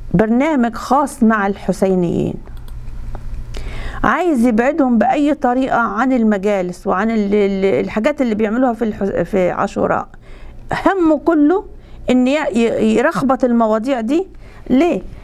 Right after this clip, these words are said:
لأن لما يلخبط الدنيا ويبعد، يبعد الناس عن الدين ويبعدهم عن الكلام ده،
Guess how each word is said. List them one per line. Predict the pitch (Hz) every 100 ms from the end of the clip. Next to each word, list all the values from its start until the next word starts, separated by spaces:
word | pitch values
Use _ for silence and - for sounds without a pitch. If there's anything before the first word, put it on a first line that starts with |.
| -
لأن | - - 247
لما | 233 233 233
يلخبط | 269 339 320 294
الدنيا | 240 202 277 233
ويبعد، | 220 294 254 233 240 220 -
يبعد | 269 240 220 208
الناس | 220 247 220 214
عن | 202 269
الدين | 233 175 214 233
ويبعدهم | 208 196 214 240 220 214
عن | 226 254
الكلام | - 214 247
ده، | 240